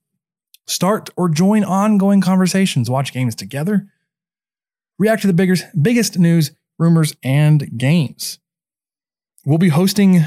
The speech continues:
rooms in the fall after football games.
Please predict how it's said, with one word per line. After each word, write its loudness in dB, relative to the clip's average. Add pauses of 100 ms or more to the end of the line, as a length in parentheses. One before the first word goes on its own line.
(100)
rooms 0 (480)
in 2
the 0
fall -4 (440)
after -2
football -2
games. 0